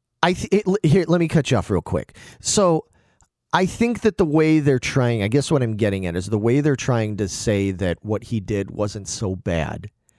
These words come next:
is along the lines of what you said a minute ago. If he went back in time and literally the only thing he did was be Peggy's husband,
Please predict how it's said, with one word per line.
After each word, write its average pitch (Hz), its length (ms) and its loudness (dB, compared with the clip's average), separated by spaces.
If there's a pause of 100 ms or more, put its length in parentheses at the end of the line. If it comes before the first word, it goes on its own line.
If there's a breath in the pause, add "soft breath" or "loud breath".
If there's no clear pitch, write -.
(340)
is 143 460 4
along 120 400 4
the 117 80 2
lines 95 380 0
of 104 80 -2
what 95 140 0
you 98 140 -4
said 80 240 -6
a 85 60 -6
minute 90 340 -6
ago. - 360 -10 (440 soft breath)
If 120 200 0
he 156 160 2
went 202 240 0
back 156 280 0
in 139 100 0
time 98 580 -2 (300 soft breath)
and 120 200 0
literally 139 460 2
the 117 280 0
only 143 340 2
thing 135 260 0
he 127 180 0
did 113 320 2
was 101 580 0 (140)
be 110 200 2
Peggy's 101 500 -2
husband, 92 640 -4